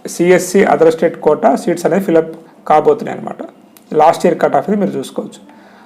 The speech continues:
అదేవిధంగా టాప్ లెవెన్ ఎన్ఐటీస్ హోమ్ స్టేట్ కోటా. So ఈ హోమ్ స్టేట్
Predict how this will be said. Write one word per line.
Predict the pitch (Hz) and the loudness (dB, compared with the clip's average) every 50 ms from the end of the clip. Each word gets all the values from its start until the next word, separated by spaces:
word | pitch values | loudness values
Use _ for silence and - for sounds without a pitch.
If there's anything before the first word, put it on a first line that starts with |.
| - - - | -16 -4 0
అదేవిధంగా | - 175 190 196 202 202 196 202 208 214 - - - - - - - | 4 4 6 4 4 2 2 2 2 2 0 -4 -8 -14 -16 -2 2
టాప్ | 165 170 185 190 190 190 185 | 4 4 4 4 2 2 2
లెవెన్ | 180 175 185 185 190 - - - - - - | 4 4 4 0 -2 -8 -12 -18 -8 -6 -4
ఎన్ఐటీస్ | 156 175 185 190 185 185 202 190 - - - - | -2 2 2 2 2 0 -2 -6 -6 -10 -2 2
హోమ్ | 185 202 208 196 - | 2 2 2 0 0
స్టేట్ | - 202 190 190 - - - | 2 2 2 2 0 -2 -2
కోటా. | 135 - - - - - - - - _ _ _ _ - _ _ _ _ - - | -2 -2 -6 -10 -12 -12 -20 -20 -20 _ _ _ _ -20 _ _ _ _ -16 -2
So | - 160 160 160 - - | 2 4 4 6 4 4
ఈ | 165 156 147 | 2 4 4
హోమ్ | 196 190 202 196 | 4 2 2 2
స్టేట్ | - 226 196 | 2 0 0